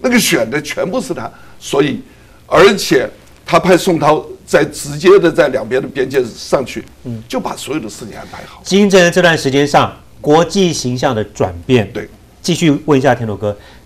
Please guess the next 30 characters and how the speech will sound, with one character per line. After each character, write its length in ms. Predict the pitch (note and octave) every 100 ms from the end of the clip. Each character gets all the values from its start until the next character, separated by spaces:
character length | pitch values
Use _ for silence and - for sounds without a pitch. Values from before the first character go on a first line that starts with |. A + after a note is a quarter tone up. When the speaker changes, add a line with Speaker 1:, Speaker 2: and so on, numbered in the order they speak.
| -
Speaker 2:
看 260 | - G3+
在 240 | E3+ F#3 C3
美 260 | B2 B2 A2
国 360 | A#2+ B2+ C#3+ -
即 140 | C3
将 160 | D3+ E3
要 80 | D3
上 200 | E3+ C#3+
任 160 | C3
的 80 | A#2
新 320 | A#2 D3 D3
国 200 | C#3+ B2+
安 120 | C3
顾 200 | C3+ C#3+
问 300 | C#3 B2 G#2 G2
的 180 | G#2+ G2+ - -
波 260 | A3 G#3+ G#3+
顿， 180 | A3 F3+ - - -
Speaker 1:
嗯。 120 | B2 A2
Speaker 2:
主 220 | - F#3+ F#3
张 180 | B3 A#3
要 120 | A#3
打 240 | - F3+
北 240 | G#3 F#3 C3
韩 200 | D3+ E3
金 200 | G3 F#3+
正 140 | F#3+
恩， 200 | F3 F3 - -
主 120 | D#3+
张 180 | D#3